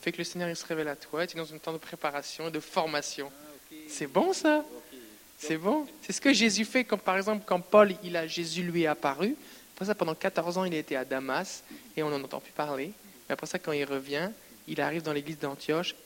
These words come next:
Speaker 1: Barnabas va le chercher et là, il commence son ministère. Et, et le Seigneur, lui, il va nous révéler des choses. Et ce qui est important, c'est que, euh, c'est important qu'on comprenne ces choses, c'est que des fois,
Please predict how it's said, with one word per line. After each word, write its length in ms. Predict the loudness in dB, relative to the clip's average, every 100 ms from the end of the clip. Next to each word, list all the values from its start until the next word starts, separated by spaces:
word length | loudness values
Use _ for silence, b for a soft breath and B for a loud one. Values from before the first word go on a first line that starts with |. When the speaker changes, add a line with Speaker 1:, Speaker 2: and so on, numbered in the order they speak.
| -20 -4 2
Speaker 1:
Barnabas 460 | 4 4 2 2
va 80 | 0
le 80 | -2
chercher 480 | -2 -4 -4 -4 -4
et 40 | -2
là, 80 |
il 80 | -2
commence 300 | -4 -6 -6
son 140 | -8 -8
ministère. 500 | -8 -8 -4 -4 -4 -14 B B B B -2
Et, 280 | -2 0
et 40 | -2
le 120 | -2
Seigneur, 400 | -2 -2 0 0
lui, 300 | 0 -4 -6
il 80 | -4
va 140 | -4
nous 160 | -4 -4
révéler 440 | 0 2 4 4
des 120 | 2 -2
choses. 480 | -4 -4 -6 -10 -16
Et 60 | -12
ce 80 | -6
qui 100 | 0
est 60 |
important, 420 | 0 0 0 0 0
c'est 160 | 0
que, 240 | 0 0 0 B B B B B
euh, 120 | -8 -6
c'est 160 | -2
important 340 | 0 0 0 0
qu'on 140 | 0
comprenne 360 | -2 0 -2 -2
ces 120 | -4
choses, 240 | -2 -2
c'est 120 | -2 -6
que 120 | -6
des 120 | -8
fois, 280 | 0 0